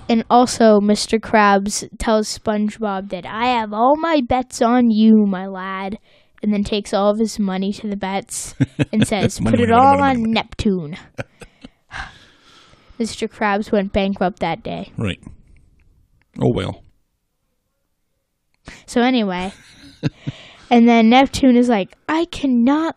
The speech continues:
Speaker 1: live without these patties." So then SpongeBob trains him instead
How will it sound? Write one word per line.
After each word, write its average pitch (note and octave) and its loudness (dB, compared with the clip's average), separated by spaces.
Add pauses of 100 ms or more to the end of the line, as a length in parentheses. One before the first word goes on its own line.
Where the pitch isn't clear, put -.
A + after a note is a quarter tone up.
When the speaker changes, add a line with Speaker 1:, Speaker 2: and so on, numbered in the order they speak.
(120)
Speaker 1:
live A#3+ 0 (460)
without B3+ 0
these G#3+ 0
patties." - -2 (480)
So D4 2
then D4+ -4
SpongeBob D4 -2
trains D#4 -4
him G#3+ 2
instead G3+ 0